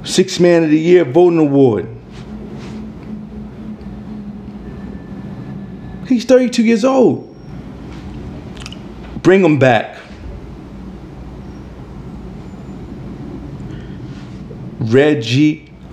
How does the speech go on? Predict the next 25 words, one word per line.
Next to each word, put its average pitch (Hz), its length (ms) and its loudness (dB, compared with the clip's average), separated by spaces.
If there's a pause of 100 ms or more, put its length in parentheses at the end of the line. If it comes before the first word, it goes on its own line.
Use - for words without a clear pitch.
Bullock. 135 520 4 (880)
He 156 180 4
averaged 143 340 4
ten. 143 420 2 (540)
He, - 280 -2 (2250)
he 127 140 2
played 185 320 6
almost 143 480 4
every 147 240 6
game. 165 560 4 (2500)
And 156 100 8
he 151 140 6
guarded 175 420 6
every 180 420 4 (1200)
big-time 165 420 6
scorer 180 300 8
we 156 120 4
needed 165 240 8
him 156 160 8
to 139 80 6
guard 170 340 6
during 160 140 6
the 151 60 6
regular 147 260 6
season. 196 680 4